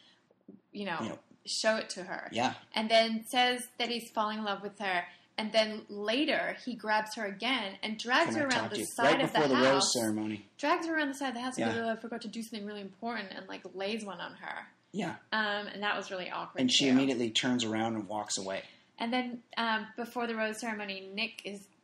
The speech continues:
Speaker 1: talking to camera, and he starts crying, like,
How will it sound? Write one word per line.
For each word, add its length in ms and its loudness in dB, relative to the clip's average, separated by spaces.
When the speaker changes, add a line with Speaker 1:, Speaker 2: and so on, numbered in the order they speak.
Speaker 1:
talking 420 -8
to 60 -10
camera, 540 -6
and 120 -4
he 220 -8
starts 520 -6
crying, 720 -4
like, 160 0